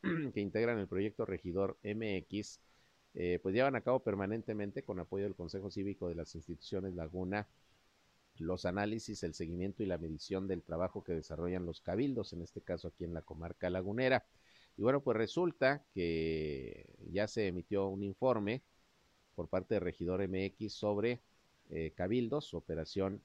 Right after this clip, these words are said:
aquí en la comarca lagunera. Ya le hemos dado a conocer datos y se publicó el correspondiente al Ayuntamiento de Matamoros, que resultó ser, fíjese usted nada más, el Ayuntamiento de Matamoros, encabezado por el alcalde Miguel Ángel,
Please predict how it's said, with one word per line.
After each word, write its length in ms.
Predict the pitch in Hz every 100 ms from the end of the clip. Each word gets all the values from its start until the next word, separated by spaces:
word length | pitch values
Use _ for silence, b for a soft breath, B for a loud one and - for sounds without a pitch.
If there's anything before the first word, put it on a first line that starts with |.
| -
aquí 300 | 78 _ 95
en 120 | 90
la 120 | 85
comarca 440 | - 78 85 - 90
lagunera. 400 | 92 107 143 107
Ya 120 | 95
le 80 | 90
hemos 180 | 85 -
dado 180 | 87
a 60 | 85
conocer 400 | 87 80 - 87
datos 420 | 87 - 95 - -
y 240 | 101 95
se 160 | - 98
publicó 640 | 104 101 101 123 131 -
el 160 | 98 90
correspondiente 640 | 92 92 - 92 107 104
al 80 | 107
Ayuntamiento 640 | 87 82 - 85 101 - 101
de 120 | 92
Matamoros, 600 | 90 - 90 117 131 -
que 140 | 98
resultó 540 | 95 95 98 92 127 143
ser, 320 | 131 160 202
fíjese 260 | 107 107
usted 220 | - - 101
nada 160 | 95
más, 240 | 90 80 82
el 80 |
Ayuntamiento 540 | 85 87 90 95 104 117
de 60 |
Matamoros, 500 | 95 82 85 92 98
encabezado 460 | 90 76 78 - 92
por 140 | 90
el 80 | 82
alcalde 320 | 76 - 87
Miguel 240 | 92 80 80
Ángel, 340 | 90 98 82